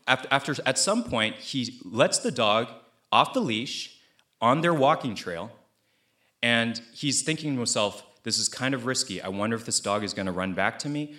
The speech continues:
What's gonna happen? Is the dog gonna bite someone?" Um, and then he lets the dog go, and psh, the dog speeds off like a bullet or a,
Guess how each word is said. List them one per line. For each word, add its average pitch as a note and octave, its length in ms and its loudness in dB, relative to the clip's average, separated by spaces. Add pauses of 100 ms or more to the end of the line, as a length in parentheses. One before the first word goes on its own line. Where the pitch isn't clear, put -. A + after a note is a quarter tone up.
(140)
What's G2+ 200 -2
gonna F#2+ 160 -2
happen? C#3 500 0 (240)
Is - 80 -6
the - 80 -14
dog G2+ 240 0
gonna G2+ 160 -2
bite C#3 320 2
someone?" D3 540 0 (500)
Um, A#2 300 4 (480)
and D3 120 2
then D#3 140 2
he C#3 220 -4
lets D3+ 240 2
the A#3+ 100 -2
dog C3+ 280 2
go, G#2 260 2 (920)
and A2 300 0
psh, - 260 -2 (560)
the A2+ 100 -6
dog B2 360 4 (300)
speeds F#3 500 2
off D3 360 4
like A2 200 2
a A2+ 40 2
bullet G2+ 600 -2
or G2+ 180 0
a, F#2 140 -4